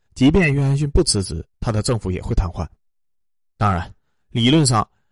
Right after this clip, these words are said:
约翰逊也可以重新任命一批官员来接任他们，继续硬着头皮当首相。但很明显，这种情况只是理论上可行，实际上不可行，因为连骨干心腹都大批辞职了，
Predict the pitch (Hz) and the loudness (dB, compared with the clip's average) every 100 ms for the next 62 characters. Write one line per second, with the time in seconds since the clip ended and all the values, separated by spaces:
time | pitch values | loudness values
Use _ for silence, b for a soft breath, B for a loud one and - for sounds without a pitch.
0 | _ - 160 160 202 170 - 104 - 147 | _ 2 4 4 4 2 0 -4 4 4
1 | 110 127 139 139 147 135 113 107 107 104 | 4 0 -2 0 0 0 -2 0 0 0
2 | 98 87 90 - 110 110 92 82 - _ | -2 -2 -4 -2 0 0 -2 -8 -12 _
3 | _ _ _ _ _ - 185 170 151 190 | _ _ _ _ _ 2 4 4 4 4
4 | 151 101 104 101 95 95 80 92 87 - | 2 2 0 0 -2 -4 -4 -6 -10 -10
5 | _ _ _ _ _ 190 135 110 123 165 | _ _ _ _ _ 2 2 0 0 -2
6 | - - _ _ - 202 151 110 113 113 | -4 -10 _ _ 2 4 4 0 0 2
7 | 131 - 127 139 76 151 143 117 - 87 | 2 2 2 2 0 0 0 0 -2 -4
8 | 80 78 _ _ - 104 120 151 98 92 | -6 -10 _ _ -4 -2 2 2 0 -4
9 | 98 87 - - _ _ _ _ _ - | -4 -6 -8 -10 _ _ _ _ _ 0
10 | 143 151 156 160 104 131 143 147 139 160 | 2 4 2 2 0 0 0 0 0 0
11 | 113 110 107 95 101 98 82 78 | 2 0 0 -2 -4 -6 -8 -10